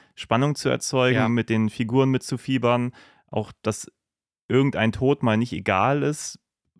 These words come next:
Speaker 1: kriegen sie nicht hin. Also es ist auf so vielen Ebenen wirklich inkompetent, dieser Film, also dass ich auch gar nicht weiß, wo ich da anfangen soll,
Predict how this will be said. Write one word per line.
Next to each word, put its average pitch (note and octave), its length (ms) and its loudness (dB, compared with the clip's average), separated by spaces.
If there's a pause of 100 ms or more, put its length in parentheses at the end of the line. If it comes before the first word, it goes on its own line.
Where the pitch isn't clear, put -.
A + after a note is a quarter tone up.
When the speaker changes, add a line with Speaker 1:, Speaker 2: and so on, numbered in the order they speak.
(180)
Speaker 1:
kriegen C#3 220 -4
sie B2 140 0
nicht A#2 200 0
hin. D#3 400 2 (800)
Also G#2+ 200 -2
es A2 120 -6
ist - 60 -4
auf G#2 160 0
so B2 160 2
vielen B2+ 300 2
Ebenen A#2+ 380 2
wirklich A2 340 -8
inkompetent, G#2 720 -2
dieser F2 220 -6
Film, G2+ 400 -2
also F#2+ 200 -4
dass G#2 160 -2
ich A2 160 -4
auch G#2+ 120 -6
gar G#2+ 100 2
nicht G#2+ 140 0
weiß, A2 260 0
wo A#2 60 -2
ich A2+ 80 -6
da - 80 0
anfangen A2+ 480 0
soll, F#2 320 2